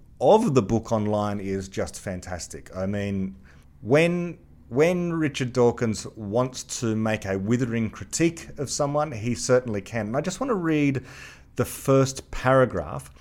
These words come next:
of Professor Dawkins' review of Alan Sokal's book about fraud in the humanities, specifically fraud in philosophy, in areas of philosophy. And what Dawkins wrote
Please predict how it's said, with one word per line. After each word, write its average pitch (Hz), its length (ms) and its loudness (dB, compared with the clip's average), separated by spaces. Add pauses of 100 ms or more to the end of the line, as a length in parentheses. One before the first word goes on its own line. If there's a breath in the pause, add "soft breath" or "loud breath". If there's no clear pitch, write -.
(200 soft breath)
of 110 420 2 (840 soft breath)
Professor 156 400 4
Dawkins' 123 560 4
review 113 840 4 (220)
of 107 120 0 (120)
Alan 127 260 0
Sokal's 107 500 0
book 135 540 4 (400 soft breath)
about 135 540 2 (240 loud breath)
fraud 143 500 6
in 127 100 6
the 117 60 2
humanities, 104 560 0
specifically 110 560 -2
fraud 127 640 6 (160)
in 110 460 2 (760 loud breath)
philosophy, 104 560 -2
in 92 100 -4
areas 101 320 2
of 95 80 -8
philosophy. 95 520 -10 (260)
And 113 120 -2
what 147 180 0
Dawkins 131 420 0
wrote 101 380 2